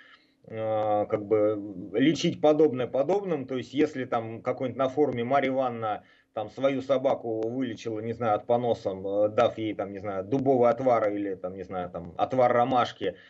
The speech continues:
сопроводив какими-то табл-, таблетками там из своей собственной аптечки, собаке помогло, это совершенно не значит, что это поможет вашему питомцу, потому что, как говорит такая вот смешная и в то же время грустная поговорка, да, что если животное не лечить,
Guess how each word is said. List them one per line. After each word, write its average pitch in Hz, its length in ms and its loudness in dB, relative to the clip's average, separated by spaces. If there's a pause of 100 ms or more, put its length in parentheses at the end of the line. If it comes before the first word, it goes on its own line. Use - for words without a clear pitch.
(200)
сопроводив 131 580 0
какими-то 123 400 -4
табл-, 127 340 0
таблетками 127 580 0
там 104 280 -6
из 107 140 -10
своей 117 280 0
собственной 120 400 -2
аптечки, 117 440 -4
собаке 113 440 0
помогло, 143 600 0 (560)
это 135 760 2
совершенно 160 380 -2
не 139 160 -8
значит, 127 440 -2
что 113 420 2
это 113 180 0
поможет 123 440 0
вашему 117 380 2
питомцу, 175 520 -2
потому 117 320 -4
что, 113 300 -2 (640)
как 104 240 -2
говорит 123 360 2
такая 110 280 0
вот 104 220 -6 (360)
смешная 147 560 0
и - 20 2
в 113 60 -14
то 131 140 -2
же 131 100 -2
время 127 300 -2
грустная 117 600 -2
поговорка, 120 600 4
да, 131 200 6
что 123 120 -8
если 127 300 -4
животное 123 440 -2
не 117 140 -2
лечить, 127 400 -2